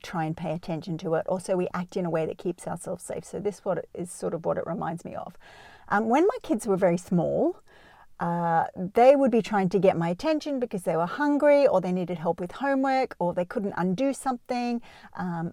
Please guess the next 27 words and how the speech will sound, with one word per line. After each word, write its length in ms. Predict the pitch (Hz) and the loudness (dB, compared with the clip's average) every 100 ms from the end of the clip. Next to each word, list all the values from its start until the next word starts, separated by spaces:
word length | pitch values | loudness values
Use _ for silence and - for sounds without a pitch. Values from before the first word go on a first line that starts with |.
| - | -6
and 200 | 190 190 | -4 -4
so 340 | - 214 190 180 | 0 4 6 6
because 280 | 214 269 | 4 2
I 160 | 240 185 | 2 0
had 280 | 196 180 - | 0 -2 -4
A 140 | - 170 | -2 0
D 80 | 170 | 0
H 300 | 165 - - | -2 -6 0
D, 340 | 370 285 320 - - | 4 4 4 0 -8
not 200 | 175 - | -10 -8
that 120 | 180 | -6
I 40 | 165 | -2
knew 220 | 180 208 | -2 -2
that 220 | 180 - | -4 -4
then, 240 | 190 190 226 - - - | -2 -2 -4 -10 -16 0
they 180 | 196 247 | 4 6
would 180 | 349 | 4
do 260 | 220 208 220 | 6 6 6
this, 360 | 185 180 - - | 4 2 0 -2
"Mum, 460 | 262 339 294 294 285 - | 4 6 6 4 -2 -4
mum, 360 | 277 330 277 233 - - | 2 4 4 -2 -12 -12
mum, 360 | 277 320 233 175 - - | 2 4 4 0 -8 -2
mum, 340 | 294 330 190 - - - | 4 6 4 -2 -14 0
mum, 360 | 311 285 175 - - 285 302 180 - | 4 4 2 -6 0 6 6 4 -4
mum, 380 | 285 320 226 208 | 4 6 6 6
mum," 300 | 311 262 185 | 6 6 2
until 560 | - 196 - 285 202 269 | -2 -4 4 6 6 2